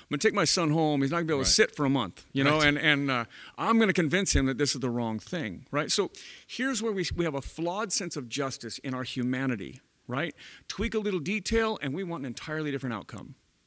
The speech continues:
Speaker 1: right? Well, now we don't want justice for the cars. We want mercy for our son. But see, God is above all of that. God is lifted up above the flaws and the biases of humanity.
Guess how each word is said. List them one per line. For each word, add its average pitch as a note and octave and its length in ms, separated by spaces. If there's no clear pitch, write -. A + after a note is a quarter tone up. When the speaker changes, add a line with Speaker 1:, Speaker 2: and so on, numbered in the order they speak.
Speaker 1:
right? C#3+ 240
Well, D3 120
now D#3 420
we C3 180
don't B3 160
want C#3 180
justice A#2 380
for - 120
the A2 80
cars. C3+ 400
We F#3 80
want G3 220
mercy F#3 400
for C#3 180
our C3 100
son. A#2 540
But D3 100
see, G#3+ 120
God F#3+ 400
is D#3+ 180
above C3+ 520
all A#2 180
of G#2 120
that. F#2+ 300
God G3 320
is C3+ 280
lifted D3 600
up A2 280
above B2+ 840
the B2+ 140
flaws B2+ 840
and B2+ 120
the G#2+ 60
biases A#2 680
of G2+ 80
humanity. A#2+ 640